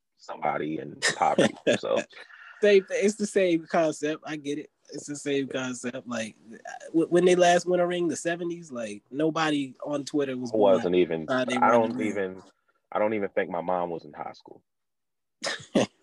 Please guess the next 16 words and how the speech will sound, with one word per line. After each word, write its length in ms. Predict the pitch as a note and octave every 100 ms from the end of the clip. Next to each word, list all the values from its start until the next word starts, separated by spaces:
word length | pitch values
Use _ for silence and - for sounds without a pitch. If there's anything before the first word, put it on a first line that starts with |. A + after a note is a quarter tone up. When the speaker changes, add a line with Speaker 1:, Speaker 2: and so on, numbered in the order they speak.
| - _
Speaker 2:
My, 180 | A2 C#3 C#3+
mine 260 | D#3+ F#3+
wasn't 280 | F#3 F3+ F#3+
either. 140 | F3
My 100 | C#3+
mom 240 | D3 D#3 D3+
was, 180 | C#3 B2+
uh, 240 | C3+ B2+ -
eight. 240 | C#3+ A#2 _ _ - - _ -
So, 440 | - A2 G#2+ G#2+
Speaker 1:
See? 120 | G#2 G2
Speaker 2:
uh, 100 | G2 - - _ _ _ _ -
Speaker 1:
That's 140 | A2+
Speaker 2:
so 100 | -
yeah, 120 | A2+
Speaker 1:
terrible. 260 | A2 F#2+ G#2+